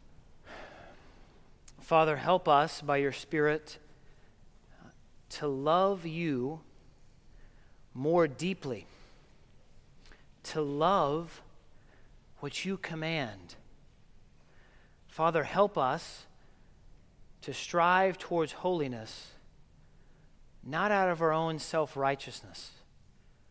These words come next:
but out of what you have done for us in your Son and are doing to us and for us by your Holy Spirit.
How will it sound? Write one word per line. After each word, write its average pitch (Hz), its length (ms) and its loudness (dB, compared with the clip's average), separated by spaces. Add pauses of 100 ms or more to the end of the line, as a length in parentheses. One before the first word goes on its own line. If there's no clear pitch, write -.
(400)
but 139 100 -10
out 160 260 2
of 156 120 -2
what 160 220 -2
you 160 160 -4
have 147 400 -2
done 156 520 -2 (300)
for 190 420 2
us 147 480 -2
in 147 200 -8
your 135 160 -2
Son 139 580 -4 (560)
and 143 140 -6
are 135 100 -2
doing 143 640 -4 (240)
to 226 260 -4
us 151 560 -2 (460)
and 139 160 -6
for 165 280 2
us 117 440 -6 (320)
by 131 160 -2
your 131 160 -2
Holy 127 260 -4
Spirit. 98 540 -16